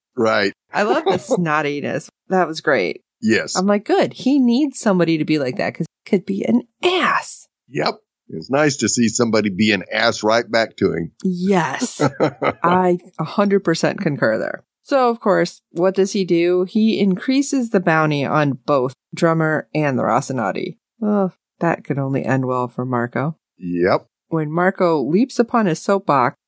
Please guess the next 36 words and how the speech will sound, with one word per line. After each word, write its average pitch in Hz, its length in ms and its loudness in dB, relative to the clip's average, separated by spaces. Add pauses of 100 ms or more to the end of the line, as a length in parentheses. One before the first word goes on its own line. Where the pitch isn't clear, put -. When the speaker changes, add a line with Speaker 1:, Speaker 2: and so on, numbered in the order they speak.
(100)
Speaker 2:
uh, 139 240 0
that 131 220 -2
was 123 320 -6 (200)
quite 135 240 -2 (100)
literal. 139 580 -2
He 143 220 -6 (120)
jumped 143 300 0
up 143 180 0
on 131 140 -2
shipping 147 320 -4
crates 185 420 0 (280)
because 175 520 0 (180)
somebody 156 880 0
started 151 460 -2
a 135 40 -6
chant. - 380 0
I 185 60 0
feel 254 180 0
like 208 140 2
it 143 60 4
was 147 200 -2
one 143 120 2
of 131 100 0
his 143 180 -4
guys. - 460 -4 (240)
Speaker 1:
Oh, 233 140 -2
Speaker 2:
Like, 233 120 -2
Speaker 1:
more 156 100 0
Speaker 2:
all - 40 2
of - 60 0
a - 40 -2
Speaker 1:
likely, 127 160 0
Speaker 2:
sudden, 165 300 0
Speaker 1:
yeah. 117 220 2
Speaker 2:
it's - 60 0
like, 139 200 -4